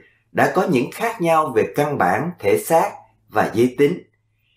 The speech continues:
Nhưng bài nghiên cứu kể trên của báo Reader Digest cho thấy khác biệt trong não bộ và trong khu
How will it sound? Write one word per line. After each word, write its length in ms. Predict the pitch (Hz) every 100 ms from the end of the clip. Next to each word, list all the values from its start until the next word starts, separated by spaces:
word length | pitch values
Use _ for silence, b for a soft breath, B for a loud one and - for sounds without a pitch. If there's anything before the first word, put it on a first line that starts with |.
| _ -
Nhưng 400 | 135 139 131 -
bài 140 | 110
nghiên 280 | 123 156 147
cứu 280 | 180 214 -
kể 180 | 117 -
trên 380 | 139 135 123 120
của 140 | 101
báo 300 | 107 120 139 131
Reader 280 | 135 123
Digest 560 | 113 123 139 - 104 87 - - _ -
cho 180 | 120 117
thấy 440 | 127 139 175 - - _ _ -
khác 260 | 202 226 139
biệt 240 | 120 107
trong 180 | 143 147
não 220 | 113 127 135
bộ 400 | 101 98 95 B B
và 360 | - 110 90 87
trong 140 | 139 135
khu 180 | -